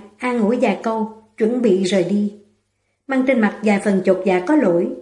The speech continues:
nàng không dám nhìn mặt cô giả kiết. Lúc nãy ở trong Phượng Liễm Cung, hoàng đế nói đứa bé của Minh Hoàng Quý Phi xa lạ với hắn, lòng Phi Duyệt đã có lo lắng. Đi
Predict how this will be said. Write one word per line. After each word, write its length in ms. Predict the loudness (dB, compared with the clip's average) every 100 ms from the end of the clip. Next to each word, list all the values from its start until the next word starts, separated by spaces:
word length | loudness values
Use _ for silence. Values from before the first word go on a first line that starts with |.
| -18 _
nàng 140 | -6 -2
không 200 | -2 -2
dám 220 | 2 2
nhìn 180 | 4 2
mặt 180 | 0 0
cô 100 | 0
giả 220 | 0 -2
kiết. 280 | 0 2 2 -4 -12 -20 _ _ _
Lúc 180 | -2 2
nãy 300 | 0 0 -2
ở 220 | -2 -2 -2
trong 140 | -2
Phượng 180 | 0 2
Liễm 240 | 2 0
Cung, 220 | 0 0 -2 -6 -20 _
hoàng 220 | 0 2
đế 160 | 4 2
nói 340 | 2 0 -2 -4 -6 -4
đứa 280 | -2 -2 -2
bé 280 | 0 0 2
của 60 |
Minh 220 | 0 0
Hoàng 220 | 0 0 -2
Quý 160 | -2
Phi 200 | -2 -2
xa 260 | -2 -2 0
lạ 160 | 0 0
với 180 | -2
hắn, 300 | -2 -4 -6 -8 -16 _ _ -6
lòng 260 | -2 0 0
Phi 160 | 0 -2
Duyệt 160 | -2 -2
đã 280 | -2 -4 -4
có 160 | -2
lo 140 | 0 0
lắng. 340 | 0 -4 -6 -12 -20 _ _ _ _ _ _ _ _ _ _ _ _ _
Đi 140 | -6